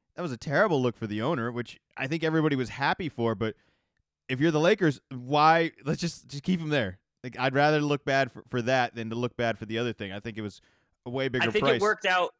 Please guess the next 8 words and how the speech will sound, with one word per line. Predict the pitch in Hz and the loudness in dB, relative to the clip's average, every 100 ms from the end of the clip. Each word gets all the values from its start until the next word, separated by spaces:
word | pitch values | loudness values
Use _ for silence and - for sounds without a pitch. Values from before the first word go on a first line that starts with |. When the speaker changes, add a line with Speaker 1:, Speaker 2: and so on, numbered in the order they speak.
| _ | _
Speaker 2:
because | 175 185 175 160 143 139 _ _ _ | -6 0 2 2 -2 -12 _ _ _
the | 151 | -14
situation | 151 - 185 175 175 170 170 | -10 -8 -4 0 0 0 -2
had | 170 147 | -2 0
been | 151 147 139 131 139 _ - | 0 0 -2 -6 -10 _ -20
diffused | 143 165 180 185 185 | -18 -8 -4 -2 -2
and | 147 | -2
resolved. | 156 147 143 143 117 | -2 -2 0 0 -2